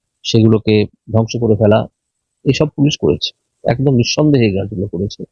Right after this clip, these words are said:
এবং এই কাজ মমতা ব্যানার্জির নির্দেশ ছাড়া এটা, বা কনসেন্ট ছাড়া, বা তার অর্ডার ছাড়া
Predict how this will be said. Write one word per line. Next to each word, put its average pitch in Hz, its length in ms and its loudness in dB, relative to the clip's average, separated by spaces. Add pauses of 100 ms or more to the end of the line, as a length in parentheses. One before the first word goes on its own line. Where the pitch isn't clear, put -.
(580)
এবং 127 140 4 (120)
এই 139 120 2
কাজ 135 260 0 (380)
মমতা 139 340 2
ব্যানার্জির 156 480 -2 (800)
নির্দেশ 123 380 2
ছাড়া 127 220 -2 (120)
এটা, 123 180 -2 (380)
বা 120 140 2 (260)
কনসেন্ট 131 380 0
ছাড়া, 127 280 0 (1120)
বা 123 80 0
তার 120 180 0
অর্ডার 143 320 2
ছাড়া 117 320 0